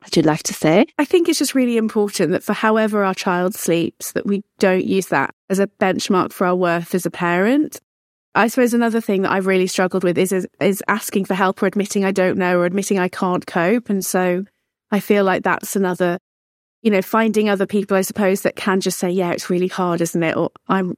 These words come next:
Speaker 2: I'm struggling with this too." For me, that's been really transformative. And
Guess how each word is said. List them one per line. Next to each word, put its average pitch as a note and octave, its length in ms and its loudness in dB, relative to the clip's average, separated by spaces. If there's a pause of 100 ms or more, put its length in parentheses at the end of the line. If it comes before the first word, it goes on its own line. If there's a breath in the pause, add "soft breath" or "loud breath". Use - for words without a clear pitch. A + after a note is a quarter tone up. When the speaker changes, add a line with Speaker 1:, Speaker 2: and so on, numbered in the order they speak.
(160)
Speaker 2:
I'm F#3 200 2
struggling F3 380 0
with E3+ 120 -2
this E3+ 220 -4
too." F#3 440 0
For - 140 -2
me, G3+ 280 2
that's - 260 -2
been F3 280 0
really E3+ 340 -2 (100)
transformative. F3 960 -2
And F3 340 -2